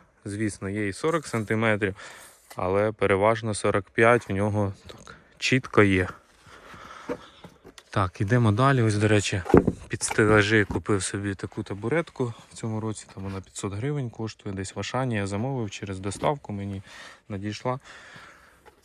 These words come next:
Ну, я не скажу ж там, що вона прям дуже мега крепка, але,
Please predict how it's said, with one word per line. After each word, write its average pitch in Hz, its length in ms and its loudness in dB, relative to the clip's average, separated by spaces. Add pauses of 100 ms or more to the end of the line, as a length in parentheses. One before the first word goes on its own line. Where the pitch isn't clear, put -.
(140)
Ну, 269 340 4 (560)
я 147 160 6
не 147 100 4
скажу 139 340 4
ж - 80 -6
там, - 160 8
що - 160 -2
вона 110 240 8
прям 101 420 4
дуже 104 340 -4
мега 98 460 -2 (2000)
крепка, 151 500 0
але, 127 320 4